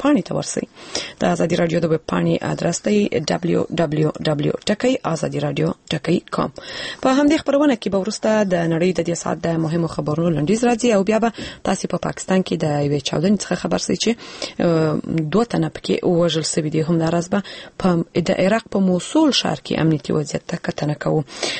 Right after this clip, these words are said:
رپورټونه وایي چې په موصول ښار کې د شام او عراق د اسلامي دولت په نوم وسلوالې ډلې، اه، دولتي ودانۍ نیولې دي او ویل کېږي چې د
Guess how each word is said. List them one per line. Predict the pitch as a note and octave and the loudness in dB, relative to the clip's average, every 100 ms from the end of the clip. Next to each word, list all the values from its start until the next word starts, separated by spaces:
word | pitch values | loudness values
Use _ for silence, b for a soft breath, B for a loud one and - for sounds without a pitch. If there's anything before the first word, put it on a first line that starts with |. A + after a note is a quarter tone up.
| - | 0
رپورټونه | F#3+ - F3 F#3 | 0 0 0 2
وایي | E3 E3+ F#3 | 4 2 0
چې | - G3 G3 - | 2 2 2 0
په | D#3+ | 0
موصول | D#3 D3+ - E3 | 0 0 0 0
ښار | D3+ G3 G3+ | 0 -2 -2
کې | - E3+ E3+ F3 | -2 0 2 2
د | D3+ D3+ D3 D3 - | 2 2 2 0 0
شام | - A3 A3+ A3+ | 0 2 4 2
او | F3 D3 - | 0 -4 -2
عراق | D#3 F3+ F#3 - | 0 2 0 -2
د | F3 | -2
اسلامي | - - D#3 F#3 | -2 0 2 2
دولت | E3+ D#3+ F3+ | 2 0 0
په | - | 0
نوم | E3+ D#3+ | 2 2
وسلوالې | D3+ - D3+ E3+ D#3 | 0 -2 -2 0 2
ډلې، | D3+ F#3+ A#3 B B B - | 2 2 0 B B B 0
اه، | E3 | 2
دولتي | D#3 D#3+ D3+ - | 2 0 0 0
ودانۍ | E3+ D3+ D3+ D#3+ D3 | 0 2 2 2 4
نیولې | E3+ G#3 | 2 2
دي | A3 A#3 | 2 2
او | - B3 | 4 4
ویل | B3+ G#3 | 4 2
کېږي | - F#3 G3+ | 0 -2 -2
چې | - | -2
د | G#3+ | -2